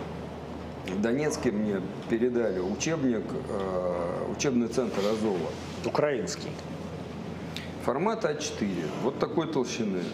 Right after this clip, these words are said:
Speaker 1: документ. Министерство обороны С Ш А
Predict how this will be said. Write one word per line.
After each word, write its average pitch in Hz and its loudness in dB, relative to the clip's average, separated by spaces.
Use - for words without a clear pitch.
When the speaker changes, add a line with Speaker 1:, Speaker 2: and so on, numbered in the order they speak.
Speaker 1:
документ. 98 0
Министерство 170 2
обороны 123 2
С - -2
Ш - -2
А 85 2